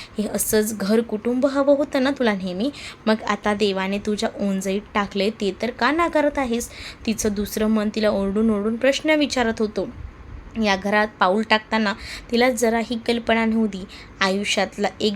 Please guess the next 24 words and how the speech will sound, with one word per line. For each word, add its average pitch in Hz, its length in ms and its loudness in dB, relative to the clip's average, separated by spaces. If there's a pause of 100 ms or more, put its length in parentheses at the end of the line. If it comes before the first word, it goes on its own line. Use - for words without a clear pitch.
गुंता 208 340 0
सोडवता 208 540 0
सोडवता 208 440 0
ती 233 100 2
त्यातच 226 540 -2
अशी 220 300 0
गुरफटून 277 500 0
जाणार 185 300 0
आहे. 202 280 -2 (460)
ती 233 120 2
त्याच्यात, 202 420 2 (380)
तिच्या 240 240 2
विचारचक्रात 247 880 -4
हरवली 214 420 -2 (100)
असतानाच 233 580 -2
नुपूरने 214 460 0
दारावर 196 380 0 (120)
थाप 277 260 4
मारली. 254 340 0 (340)
प्रियाची 202 400 2
मैत्रीण 196 440 -2
म्हणून 247 420 0
त्या 202 220 -2
दिवशी 202 520 -6